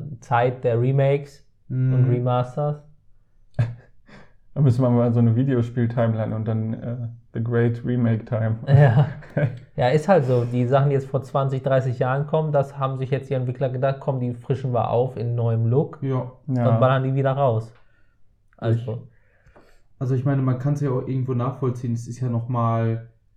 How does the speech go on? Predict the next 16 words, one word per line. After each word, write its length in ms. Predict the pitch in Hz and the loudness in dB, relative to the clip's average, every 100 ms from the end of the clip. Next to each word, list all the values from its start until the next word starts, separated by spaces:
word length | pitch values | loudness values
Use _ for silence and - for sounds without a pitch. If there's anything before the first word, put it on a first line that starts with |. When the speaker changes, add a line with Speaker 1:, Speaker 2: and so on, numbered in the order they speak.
| _ _ _ _ - | _ _ _ _ -20
Speaker 2:
zumindest 320 | - 143 123 | -4 -2 -2
vom, 200 | - 127 | -2 -2
vom 440 | 127 123 120 110 117 | 0 -2 0 0 0
marketingtechnischen 840 | 123 147 147 135 123 120 120 117 | 2 2 0 0 0 0 0 -2
Standpunkt 380 | 127 120 117 110 | -4 -4 -4 -4
auch 80 | |
nochmal 580 | 117 117 113 110 110 107 | -4 0 0 -2 -4 -4
eine 320 | - 85 107 107 | -6 -8 -6 -6
richtig 220 | 110 - | -8 -10
gute 140 | 123 113 | -10 -8
Strategie, 440 | 117 110 117 113 | -8 -6 -4 -2
weil 80 | 113 | -2
es 100 | 110 | -6
ist 120 | - | -6
halt 120 | 117 | -6
einfach 460 | 113 113 117 - | -4 -4 -6 -8